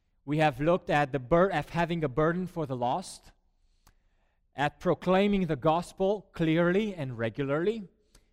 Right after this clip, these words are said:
and at making disciples of all nations.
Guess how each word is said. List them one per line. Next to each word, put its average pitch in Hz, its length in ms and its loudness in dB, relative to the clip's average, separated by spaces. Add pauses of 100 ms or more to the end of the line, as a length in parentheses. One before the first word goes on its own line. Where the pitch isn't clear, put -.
(360)
and 147 160 -4
at 139 140 -4
making 139 340 -4
disciples 120 640 -8
of 107 100 -12
all 110 140 -6
nations. 95 640 -14